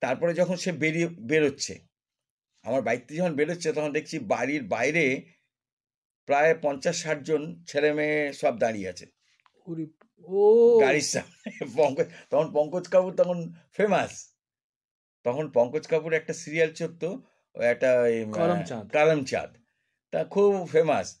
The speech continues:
Speaker 1: আর সেই কলম চাঁদকে দেখার জন্য সব ভিড় হয়ে গেছে, মানে সর্বনাশ করেছে। তো যাই হোক গেল,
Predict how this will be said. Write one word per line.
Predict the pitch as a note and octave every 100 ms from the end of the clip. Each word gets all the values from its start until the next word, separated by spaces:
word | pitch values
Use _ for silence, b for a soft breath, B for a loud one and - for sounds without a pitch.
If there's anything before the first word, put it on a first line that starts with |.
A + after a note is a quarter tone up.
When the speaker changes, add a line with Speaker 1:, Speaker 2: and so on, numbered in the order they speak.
| _ _ _ -
Speaker 1:
আর | D#3+ F#3
সেই | F3+
কলম | E3+ D3 D#3+ F3+
চাঁদকে | E3+ F#3 - F3+
দেখার | D#3+ D#3+ E3+ E3+
জন্য | E3+ E3
সব | D#3+
ভিড় | A#2 B2
হয়ে | A2+ G2+
গেছে, | F2+ F#2+
মানে | G2+ D3
সর্বনাশ | - - G2+ F#2 B2 C#3 D#3+ E3+ E3+
করেছে। | C3 A#2 F#2 F#2 E2 b b b -
তো | D3
যাই | E3
হোক | E3
গেল, | C#3+ C#3+